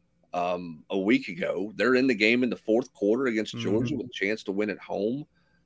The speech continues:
Speaker 1: Um, Alabama's okay. They beat up on Mississippi State. I,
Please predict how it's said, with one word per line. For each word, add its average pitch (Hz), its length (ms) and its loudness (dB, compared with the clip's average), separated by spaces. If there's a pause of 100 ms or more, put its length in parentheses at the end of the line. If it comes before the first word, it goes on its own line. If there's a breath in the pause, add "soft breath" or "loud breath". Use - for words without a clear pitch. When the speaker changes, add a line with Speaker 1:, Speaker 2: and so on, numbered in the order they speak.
(100)
Speaker 1:
Um, 87 420 -8 (160)
Alabama's 117 1080 4 (760)
okay. 120 380 8
They 120 120 6
beat 127 240 6
up 123 120 6
on 120 140 4
Mississippi 120 380 0
State. 113 380 4
I, 104 80 6